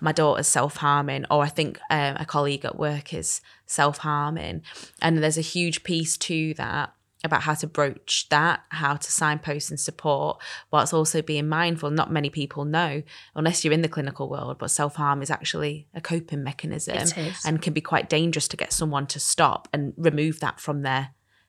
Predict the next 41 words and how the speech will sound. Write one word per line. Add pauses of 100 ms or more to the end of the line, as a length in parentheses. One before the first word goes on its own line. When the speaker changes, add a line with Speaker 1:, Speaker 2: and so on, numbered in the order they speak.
(220)
Speaker 1:
process
of (440)
whatever
it
is
they're
working
through,
isn't
it?
So (160)
Speaker 2:
Yeah.
Speaker 1:
do
you
want, (240)
are
you,
do
you
feel
comfortable
touching
a
Speaker 2:
Yeah,
Speaker 1:
little
bit
on
Speaker 2:
yeah,
Speaker 1:
how
Speaker 2:
of
Speaker 1:
to
broach
Speaker 2:
course.
Speaker 1:
self-harm
with,
with
other,
with,
with
other
people?